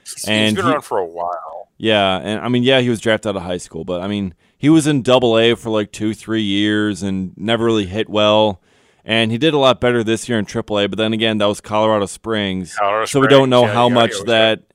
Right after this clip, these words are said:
Speaker 2: improved his hitting ability.
Speaker 1: That
Speaker 2: Um,
Speaker 1: strikeout rate.
Speaker 2: Yeah. So I, I don't really know if Jacob Nottingham's the catcher of the future anymore.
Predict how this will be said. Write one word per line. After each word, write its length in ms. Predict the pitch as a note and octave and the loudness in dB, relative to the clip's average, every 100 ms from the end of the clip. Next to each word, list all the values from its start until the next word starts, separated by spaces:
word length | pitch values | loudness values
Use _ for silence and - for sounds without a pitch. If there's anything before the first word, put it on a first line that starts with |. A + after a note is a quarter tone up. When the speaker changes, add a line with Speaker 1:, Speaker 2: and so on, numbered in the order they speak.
| _ | _
Speaker 2:
improved 800 | A2 G#2+ - B2+ B2 A2+ A2 F#2+ | -6 -6 -4 0 2 2 0 -6
his 240 | G#2 G2+ | -6 -6
hitting 260 | A2 A2+ G#2 | -6 -6 -6
ability. 640 | F2+ A2 G2+ F#2 F2+ E2 - _ _ _ _ _ | -2 -2 0 -2 -6 -8 -12 _ _ _ _ _
Speaker 1:
That 60 | F#2 | -6
Speaker 2:
Um, 400 | F#2+ F#2 F2+ F2 | -4 -2 -2 -2
Speaker 1:
strikeout 460 | G#2 - F#2+ G2+ | -4 -4 -6 -6
rate. 280 | F2 F2+ F#2 _ - - - - _ | -10 -14 -14 _ -20 -20 -20 -20 _
Speaker 2:
Yeah. 540 | G2 G#2 G#2 G2 F2 - _ _ _ _ | -6 0 2 2 0 -6 _ _ _ _
So 460 | - A2+ A2+ A2+ _ _ _ _ _ - | 0 4 4 2 _ _ _ _ _ -2
I, 140 | C3 - | -2 2
I 120 | E3 | 2
don't 120 | F#3 | 2
really 200 | G3+ G3+ | 2 2
know 180 | F3+ G#3+ | 2 2
if 100 | D#3 | 2
Jacob 260 | C#3+ C3+ | 0 0
Nottingham's 480 | B2 A#2 A2+ A2+ G#2+ | 0 0 0 -2 -4
the 80 | G2+ | -6
catcher 300 | - G#2+ G#2 | -6 -6 -4
of 40 | |
the 60 | F#2+ | -8
future 380 | - G2+ - F2+ | -6 -8 -6 -10
anymore. 520 | F2 E2+ E2 - | -10 -10 -12 -16